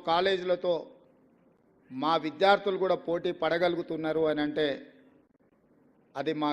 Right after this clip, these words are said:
గౌరవానికి గుర్తింపు. ఇందులో మా ప్రయత్నం పెద్దగా లేకపోయినా, మా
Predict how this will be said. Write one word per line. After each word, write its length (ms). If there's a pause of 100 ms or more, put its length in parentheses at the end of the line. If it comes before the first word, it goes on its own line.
(140)
గౌరవానికి 680 (1120)
గుర్తింపు. 480 (2750)
ఇందులో 400 (1400)
మా 200
ప్రయత్నం 520
పెద్దగా 360
లేకపోయినా, 580 (2250)
మా 120